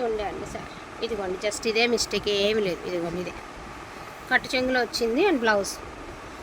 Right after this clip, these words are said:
and pricing also పదహారు వందల తొంభై తొమ్మిది, పదహారు వందల తొంభై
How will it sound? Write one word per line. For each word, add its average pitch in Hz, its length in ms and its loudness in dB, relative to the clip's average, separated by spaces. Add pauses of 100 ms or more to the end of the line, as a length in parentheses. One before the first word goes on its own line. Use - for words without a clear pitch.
(120)
and 240 140 -2
pricing 262 400 2
also 277 260 2
పదహారు 262 380 4
వందల 254 180 2 (100)
తొంభై 233 300 2
తొమ్మిది, 196 260 -2 (2750)
పదహారు 254 360 8
వందల 240 340 4
తొంభై 220 220 0